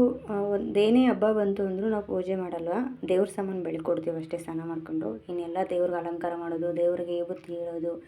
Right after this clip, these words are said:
ಪ್ರತಿಯೊಂದನ್ನು ಎಲ್ಲ ಅವರೇ ಮಾಡೋದು. ಹಾಗಾಗಿ ಮಾಮೂಲಿ ವಾರದ ದಿವಸ ಎಲ್ಲ ನಾವೇ ಪೂಜೆ ಮಾಡ್ತೀವಿ. So ಹಾಗಾಗಿ ಹಬ್ಬ ಫಂಕ್ಷನ್ ಅಂತ ಬಂದರೆ, ಆ, ದೇವ್ರ ಸಾಮಾನು ಒಂದೇ ಬೆಳ್ಕೊಡೋದು. ಇನ್ನೆಲ್ಲ ಟೈಮಲ್ಲೂ ನಾವೇ.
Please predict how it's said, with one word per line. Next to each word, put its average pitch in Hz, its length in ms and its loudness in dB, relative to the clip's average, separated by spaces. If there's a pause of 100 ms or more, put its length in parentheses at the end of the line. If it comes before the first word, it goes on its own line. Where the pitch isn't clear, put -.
(380)
ಪ್ರತಿಯೊಂದನ್ನು 175 760 -4
ಎಲ್ಲ 165 240 -4
ಅವರೇ 165 240 -6
ಮಾಡೋದು. 160 480 -4
ಹಾಗಾಗಿ 175 680 -4 (400)
ಮಾಮೂಲಿ 226 440 4
ವಾರದ 208 300 6
ದಿವಸ 202 200 -2
ಎಲ್ಲ 190 200 2
ನಾವೇ 175 260 -2
ಪೂಜೆ 170 280 -4
ಮಾಡ್ತೀವಿ. 170 520 -2 (220)
So 196 60 4
ಹಾಗಾಗಿ 175 400 0
ಹಬ್ಬ 165 320 2
ಫಂಕ್ಷನ್ 196 420 0
ಅಂತ 175 220 -4
ಬಂದರೆ, 175 680 -2
ಆ, 170 280 -4
ದೇವ್ರ 180 220 4
ಸಾಮಾನು 202 360 0
ಒಂದೇ 180 240 4
ಬೆಳ್ಕೊಡೋದು. 175 640 0 (400)
ಇನ್ನೆಲ್ಲ 185 340 0 (680)
ಟೈಮಲ್ಲೂ 175 440 0
ನಾವೇ. 170 300 -2